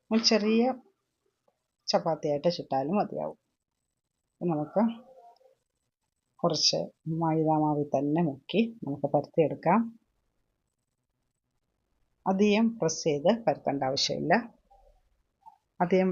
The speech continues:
പര-, പ്രസ് ചെയ്ത് പരത്തിയാൽ അത് സോഫ്റ്റ്നെസ് കുറയും. അപ്പം നമുക്ക്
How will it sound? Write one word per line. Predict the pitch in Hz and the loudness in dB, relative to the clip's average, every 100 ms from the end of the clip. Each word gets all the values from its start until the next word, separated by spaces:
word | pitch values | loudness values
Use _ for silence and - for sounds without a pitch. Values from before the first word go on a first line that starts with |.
| 175 | 0
പര-, | 170 151 208 185 - | -2 -2 -8 -8 -2
പ്രസ് | 165 - - | -2 0 2
ചെയ്ത് | 151 147 147 | 2 2 -4
പരത്തിയാൽ | 147 - 185 190 | -4 2 2 2
അത് | 147 160 190 _ _ _ - - | 0 -2 -2 _ _ _ -6 2
സോഫ്റ്റ്നെസ് | 185 165 - 147 - 190 - | 4 4 0 -2 0 0 0
കുറയും. | 143 156 160 _ - _ | -2 -4 -8 _ -20 _
അപ്പം | 165 170 165 | -6 -2 -2
നമുക്ക് | 156 | 0